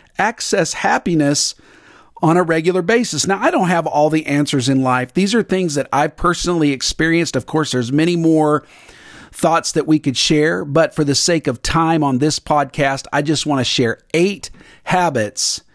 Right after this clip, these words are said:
that have helped me access happiness over the years, and I really hope they help you today. Psalms one forty-four and fifteen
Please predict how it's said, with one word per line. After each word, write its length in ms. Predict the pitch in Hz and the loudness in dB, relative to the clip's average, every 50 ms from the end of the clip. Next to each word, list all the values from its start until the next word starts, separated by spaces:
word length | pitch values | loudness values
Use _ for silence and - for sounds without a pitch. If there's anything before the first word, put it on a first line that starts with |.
| _ - - - - - - - | _ -20 -20 -20 -20 -20 -10 -4
that 180 | - 151 151 151 | 0 0 2 2
have 160 | 139 131 117 | 0 0 0
helped 320 | 101 - 180 180 175 - | 0 0 2 2 2 2
me 200 | 160 170 165 165 - | 2 2 2 2 0
access 580 | - 147 151 147 - - - 139 127 123 - | -2 -4 -4 -4 -4 -4 -2 0 -2 -2 -2
happiness 640 | - - 156 151 139 - 135 127 113 107 104 - - | -2 -2 -2 -2 0 0 0 0 0 0 0 -2 -2
over 200 | 139 135 123 131 | -2 -2 0 0
the 100 | 120 127 | 0 2
years, 240 | 117 117 110 107 101 | 2 2 2 0 0
and 120 | 107 104 | 0 0
I 60 | 101 | 2
really 260 | 107 120 139 139 135 120 | 2 2 2 2 2 0
hope 240 | 117 123 117 - | 0 0 0 0
they 120 | - 127 113 | 0 0 0
help 260 | 107 113 104 - - | 0 0 -2 -2 -4
you 60 | 98 | -4
today. 360 | 90 95 87 85 - - - - _ _ _ _ _ _ | -4 -4 -4 -6 -8 -10 -12 -16 _ _ _ _ _ _
Psalms 480 | - - - 190 190 208 208 196 143 147 | -4 -2 0 2 2 2 0 0 0 2
one 220 | 151 190 196 185 | 2 2 2 0
forty-four 560 | - - 190 190 170 165 - - 185 180 165 | 0 2 2 2 2 2 0 0 2 2 2
and 160 | 147 127 123 - | 2 -2 -2 -2
fifteen 760 | 180 170 - - - - 202 214 185 156 131 127 131 135 | -2 -2 -2 -4 -4 0 2 2 4 4 4 2 0 -2